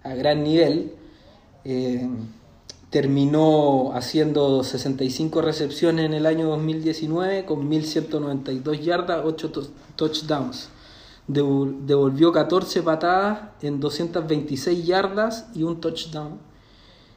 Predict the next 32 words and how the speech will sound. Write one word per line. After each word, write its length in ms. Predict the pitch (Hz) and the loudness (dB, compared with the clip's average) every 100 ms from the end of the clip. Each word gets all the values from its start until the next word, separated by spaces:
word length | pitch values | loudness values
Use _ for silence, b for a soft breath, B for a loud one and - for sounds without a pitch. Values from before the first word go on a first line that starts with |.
| _ | _
Y, 440 | 175 180 202 214 - | -6 -2 -2 -2 -6
eh, 440 | 156 143 135 131 127 123 123 127 - - - | -2 2 2 2 0 0 0 -6 -14 -20 -4
a 80 | 147 | 0
destacar 480 | 139 - 139 175 | 0 0 0 2
de 80 | 180 | 2
este 180 | 170 165 | 2 0
jugador, 520 | 160 160 156 175 190 | 2 2 4 4 2
más 160 | 175 170 | -2 -2
que 160 | 165 | -2
nada, 240 | 156 170 175 | 0 0 0
bueno, 180 | 147 139 | 0 0
ya 240 | 143 143 | 0 0
di 480 | 139 131 139 151 147 | 0 -4 -4 -2 0
el, 460 | 139 131 131 127 123 | 0 -2 -6 -8 -8
sus 260 | - 135 | -8 -6
medidas, 520 | 139 139 175 196 220 - B B B - | -2 0 2 2 0 -8 B B B -20
pero 300 | - 143 139 | -2 2 4
es, 380 | 139 143 139 - - | 4 4 2 -6 -2
eh, 320 | 135 131 131 | 0 0 -2
también 320 | 135 135 156 | -2 0 2
destacable 640 | 151 - 143 147 156 147 131 | 0 -2 -2 0 2 2 0
el 140 | 123 | -2
físico 480 | - 170 165 160 156 | -6 -8 -6 -2 -2
y 20 | |
la 80 | 135 | -2
agilidad 400 | - 139 147 160 | -2 -2 2 2
que 120 | 151 | 2
tiene 200 | 160 160 | 0 -2
el 120 | 151 | -4
tipo. 240 | - 139 127 | -6 -4 -4
O 40 | |
sea, 280 | 143 139 | -4 -6